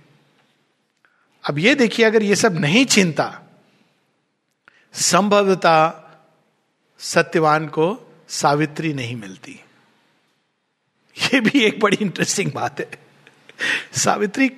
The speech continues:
जैसा उनका, वो किसी कोर्ट में जाके नहीं बोलती कि "मुझे कोई prince दिखाओ।"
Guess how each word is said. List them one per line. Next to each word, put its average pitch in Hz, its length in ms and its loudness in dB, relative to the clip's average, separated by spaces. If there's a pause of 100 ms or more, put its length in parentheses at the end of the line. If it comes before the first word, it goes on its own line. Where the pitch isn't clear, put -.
(240)
जैसा 170 340 4
उनका, 208 300 -2 (400)
वो 208 40 2
किसी 214 340 -2
कोर्ट 214 380 0
में 233 120 0
जाके 202 260 2
नहीं 214 140 2
बोलती 185 500 0
कि 175 160 -8
"मुझे 190 260 0
कोई 196 140 4
prince 196 400 2
दिखाओ।" 131 400 -2